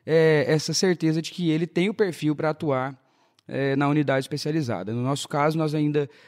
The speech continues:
primamos por policiais que tenham já uma vivência, uma experiência com motocicletas, uma vez que lá no curso nós buscamos formar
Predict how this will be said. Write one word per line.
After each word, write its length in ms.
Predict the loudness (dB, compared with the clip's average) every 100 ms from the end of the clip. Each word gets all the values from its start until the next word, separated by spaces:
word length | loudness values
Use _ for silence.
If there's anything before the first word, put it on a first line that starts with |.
| -4
primamos 400 | 2 2 2 -2
por 100 | -4
policiais 680 | 0 0 0 2 2 0 -6
que 340 | -6 -4 -6 _ _ -2
tenham 300 | 2 4 2
já 220 | 2 2
uma 160 | 2 0
vivência, 520 | -4 -4 -2 -2 -2
uma 60 | -4
experiência 520 | -2 0 0 0 -4
com 100 | -6
motocicletas, 800 | -6 -6 -10 -4 -4 -4 -8 -20 _ _ -4
uma 140 | 0
vez 220 | 2 0 0
que 100 | 0
lá 160 | 0
no 100 | 0
curso 480 | -2 -2 -2 -2 -4
nós 140 | -4
buscamos 560 | -4 -6 0 0 2 -2
formar 640 | 2 4 4 2 0 -4